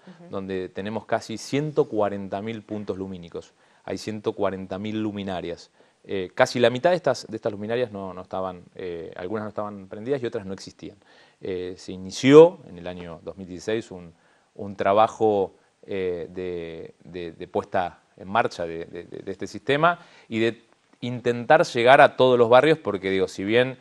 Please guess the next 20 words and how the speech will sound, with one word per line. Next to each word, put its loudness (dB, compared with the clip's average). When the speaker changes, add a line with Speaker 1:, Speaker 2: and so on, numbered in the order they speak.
Speaker 2:
sabemos 0
que -2
falta, 6
y -4
falta -2
mucho, -6
así -12
como -10
se -6
hizo, 0
todavía 2
tenemos, 0
eh, -4
algunos -8
barrios -2
donde, -8
donde -6
no 2
hay 0
tendido, 0